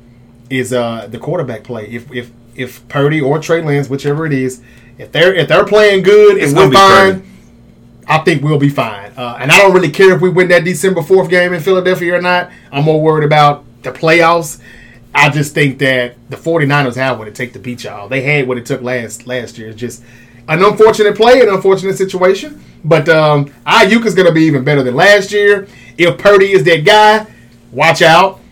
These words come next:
Speaker 1: I just wonder, and I don't wanna talk too much about it because, again, Garoppolo, Kaepernick, all those guys had me fooled, thinking that we had a, the answer at quarterback, and we did not. Only thing I wanna say to
Speaker 2: Kaepernick
Speaker 1: that
Speaker 2: coulda
Speaker 1: Eagles
Speaker 2: been.
Speaker 1: reporter,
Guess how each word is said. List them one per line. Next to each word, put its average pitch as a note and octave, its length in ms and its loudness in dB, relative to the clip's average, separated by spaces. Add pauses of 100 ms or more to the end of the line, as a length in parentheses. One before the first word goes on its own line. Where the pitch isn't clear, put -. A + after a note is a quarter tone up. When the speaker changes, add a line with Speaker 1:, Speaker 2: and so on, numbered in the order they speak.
(320)
Speaker 1:
I D3 140 0
just D#3 260 -4
wonder, D#3+ 380 2
and C3+ 180 -4
I C3+ 60 0
don't D3 140 0
wanna D3 140 -2
talk D#3 260 -4
too E3 100 -8
much D#3 200 -6
about D#3 260 0
it F#3+ 80 -6
because, E3 340 -2
again, D3+ 480 -4 (560)
Garoppolo, D#3+ 840 4
Kaepernick, D3+ 680 -2
all D3 240 0
those C3 180 -2
guys B2 260 -4
had A#2+ 200 -6
me A#2 80 -8
fooled, B2+ 400 -6
thinking B2+ 240 -8
that A#2 80 -10
we B2 100 -8
had A#2+ 160 -10
a, A#2 140 -12 (440)
the B2+ 200 -4
answer C3 280 -4
at B2 80 -4
quarterback, A2+ 420 -6
and A#2 80 -8
we B2 80 -4
did C3+ 160 -2
not. G#2 260 -10 (440)
Only A#3+ 220 4
thing C4+ 140 4
I B3 100 6
wanna A3 160 2
say A3 160 0 (120)
to - 80 4
Speaker 2:
Kaepernick - 40 4
Speaker 1:
that F3+ 160 4
Speaker 2:
coulda - 80 0
Speaker 1:
Eagles G3 220 4
Speaker 2:
been. - 160 0
Speaker 1:
reporter, B2 380 2